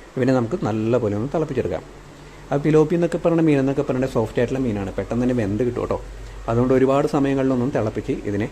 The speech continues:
പൊടിച്ചൊന്നും കളയരുത്. ഇനി അതിലേക്ക് നമുക്ക് ഒരു രണ്ടോ മൂന്നോ തണ്ട് കറിവേപ്പിലയും കൂടി ഇട്ട് കൊടുക്കാം. അതിന് ശേഷം ഇതിനെ കുറേ സമയത്തേക്ക് ഒന്ന് മൂടി വെക്കാം, അതായത് തണുത്ത് ചൂടൊക്കെ മാറുന്നത് വരെ, കംപ്ലീറ്റ് ആയിട്ട് തണുക്കുന്നത് വരെ നമുക്കിതിനെ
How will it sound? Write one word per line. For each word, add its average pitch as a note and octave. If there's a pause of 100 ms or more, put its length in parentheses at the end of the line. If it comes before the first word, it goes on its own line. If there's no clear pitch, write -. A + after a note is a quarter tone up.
(120)
പൊടിച്ചൊന്നും A2
കളയരുത്. F#2+ (440)
ഇനി C3+
അതിലേക്ക് B2
നമുക്ക് A#2+ (440)
ഒരു B2+
രണ്ടോ A#2+
മൂന്നോ B2
തണ്ട് G#2 (180)
കറിവേപ്പിലയും A2
കൂടി G#2+
ഇട്ട് G#2
കൊടുക്കാം. G2 (280)
അതിന് A2
ശേഷം A2 (100)
ഇതിനെ G#2+ (120)
കുറേ A2+
സമയത്തേക്ക് G2+
ഒന്ന് A3
മൂടി C#3+
വെക്കാം, G2+ (100)
അതായത് G#2+
തണുത്ത് G#2+ (480)
ചൂടൊക്കെ C#3 (100)
മാറുന്നത് G#2
വരെ, - (340)
കംപ്ലീറ്റ് C#3
ആയിട്ട് G#2+
തണുക്കുന്നത് G#2
വരെ G#2+
നമുക്കിതിനെ G#2